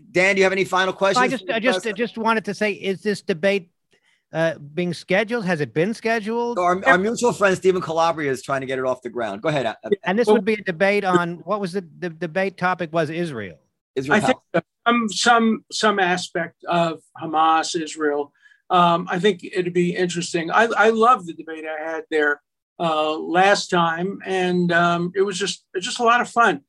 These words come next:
Speaker 3: The
Speaker 2: You had
Speaker 3: idea
Speaker 2: deba-
Speaker 3: that it's a serious subject, but know that you can occasionally intrude some humor into it is, is a very healthy thing.
Speaker 1: I, I
Speaker 2: You
Speaker 1: would
Speaker 2: ha-,
Speaker 1: like
Speaker 2: you
Speaker 1: to
Speaker 2: had a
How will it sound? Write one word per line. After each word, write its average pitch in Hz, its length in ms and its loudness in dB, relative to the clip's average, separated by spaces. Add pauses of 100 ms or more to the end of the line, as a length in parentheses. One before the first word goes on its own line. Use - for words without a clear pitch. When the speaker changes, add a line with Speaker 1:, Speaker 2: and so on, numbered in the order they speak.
(240)
Speaker 3:
The 208 80 6
Speaker 2:
You 208 40 8
had 208 80 4
Speaker 3:
idea 220 220 -2
Speaker 2:
deba- - 40 -8
Speaker 3:
that 220 140 -8 (220)
it's - 180 -16
a - 60 -20
serious 226 340 0
subject, 185 520 -2
but 180 140 -6
know 202 360 4
that 175 180 0
you 180 140 -6
can 175 300 -4
occasionally 180 760 0 (320)
intrude 202 420 2
some 190 160 4
humor 185 380 4
into 156 260 -4
it 156 100 0
is, 156 200 -6
is 180 180 2
a 165 60 -4
very 170 240 4
healthy 147 320 -2
thing. 143 220 -12
Speaker 1:
I, 190 140 2
I 208 120 6
Speaker 2:
You 262 60 2
Speaker 1:
would 269 100 2
Speaker 2:
ha-, 240 40 0
Speaker 1:
like 226 140 4
Speaker 2:
you 220 80 2
Speaker 1:
to 214 60 4
Speaker 2:
had 208 240 2
a 185 160 0